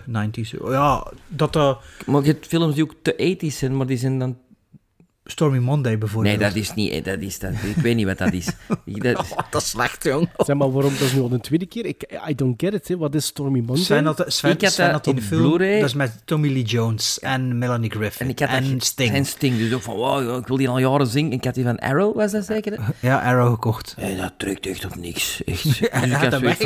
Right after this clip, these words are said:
Speaker 1: weggegeven
Speaker 2: "Bart,
Speaker 1: en ik
Speaker 2: moet
Speaker 1: zo,
Speaker 2: jij
Speaker 1: "Hey,
Speaker 2: dat
Speaker 1: voor lief,
Speaker 2: hebben?"
Speaker 1: het is Arrow."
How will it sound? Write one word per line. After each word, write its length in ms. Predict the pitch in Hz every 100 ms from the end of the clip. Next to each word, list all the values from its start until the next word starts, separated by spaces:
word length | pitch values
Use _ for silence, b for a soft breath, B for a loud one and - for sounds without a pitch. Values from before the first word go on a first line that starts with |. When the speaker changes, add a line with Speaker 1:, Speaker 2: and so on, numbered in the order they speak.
| 113
Speaker 1:
weggegeven 340 | 160 185 180 180
Speaker 2:
"Bart, 120 | 127 151
Speaker 1:
en 60 |
ik 80 | 165
Speaker 2:
moet 100 | 151
Speaker 1:
zo, 100 | 139 139
Speaker 2:
jij 0 |
Speaker 1:
"Hey, 100 | 147
Speaker 2:
dat 100 | 123
Speaker 1:
voor 60 | 127
lief, 180 | 156
Speaker 2:
hebben?" 100 | 175 185
Speaker 1:
het 20 | 170
is 60 | 131
Arrow." 300 | 156 170